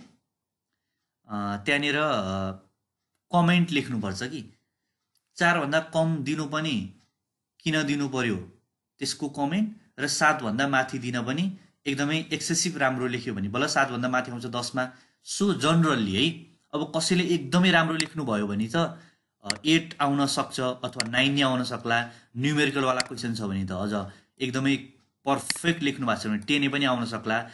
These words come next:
त्यो नआउने भन्ने होइन, चान्सेस रहन्छ। अ, तर अब फेरि कसैले के लेख्दै लेखेको छैन, दुई तिन लाइन मात्र लेखेर आयो भन्दैमा फेरि फो आउने कुरो पनि भएन। फोभन्दा कम पनि आउन सक्छ। तर जनरल एभरेज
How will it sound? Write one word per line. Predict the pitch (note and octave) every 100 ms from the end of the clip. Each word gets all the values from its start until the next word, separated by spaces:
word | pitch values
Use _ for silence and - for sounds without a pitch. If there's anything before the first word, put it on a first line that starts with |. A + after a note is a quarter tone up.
| - _
त्यो | -
नआउने | C3 C#3 D#3 E3 F#3
भन्ने | D3+ A#2 A2+
होइन, | G#2+ G#2+
चान्सेस | A2+ C#3 C#3+ C#3 C3+ -
रहन्छ। | A#2 A#2 G#2+ A#2 B2 - _ _ _ _ -
अ, | A2+ G#2+ G2+ - _ _ _ -
तर | D3+ D3+ F#3+ - -
अब |
फेरि | - E3+
कसैले | E3 D#3+ E3 D#3+ D#3
के | - - - F3
लेख्दै | E3 E3 F3
लेखेको | D#3 D3
छैन, | D3+ E3+
दुई | E3 D#3+
तिन | D#3+
लाइन | D3+ D3
मात्र | D#3 D#3+
लेखेर | D3 C#3 C#3
आयो | C3 C3+
भन्दैमा | B2 F2+ G#2+ D3
फेरि | C#3+ C#3 D#3 - _
फो | - D#3
आउने | D#3 D3+ D3+
कुरो | D3 D#3+
पनि | D3+ E3
भएन। | C#3+ A#2+ C#3 C#3+ - _ _ _ _ _ _ _ _ _ _ _ _ _
फोभन्दा | - D#3+ C#3+ C#3+
कम | C#3 D#3 D#3
पनि | E3
आउन | D3+ C#3
सक्छ। | C3+ B2+ -
तर | C#3+ C3+ D3+ G#3 - - _ _ _ _ B2
जनरल | A2+ F3 G3+ F#3 C#3 -
एभरेज | F#3 D#3 F#3+ A#3 - - -